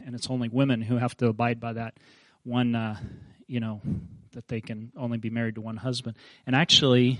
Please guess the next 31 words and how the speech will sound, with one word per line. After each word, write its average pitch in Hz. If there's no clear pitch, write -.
Jesus 151
appeals 127
to 127
the 117
beginning, 127
and 127
he 123
says, 123
"This 127
is 147
how 117
it 113
was 120
from 113
the 107
beginning, 113
that 117
a 113
man, 120
singular, 147
shall -
leave 127
his 113
father 127
and 123
mother 127
and 120
cleave 123
to 127
his 117
wife, 120